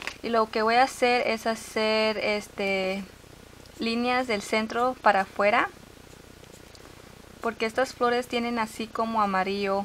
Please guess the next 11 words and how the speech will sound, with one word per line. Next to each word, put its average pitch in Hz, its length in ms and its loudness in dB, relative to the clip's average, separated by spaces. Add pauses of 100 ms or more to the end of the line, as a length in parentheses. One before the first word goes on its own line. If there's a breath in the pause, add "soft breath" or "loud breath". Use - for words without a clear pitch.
en 185 120 -6
el 170 100 -8
centro. 196 480 -2 (1800 loud breath)
Y 226 120 -4
luego 247 440 6 (460)
con 220 160 4
la 208 120 6
mis-, 226 220 0
la 226 100 6
misma 220 360 4 (140)
marca, 226 480 2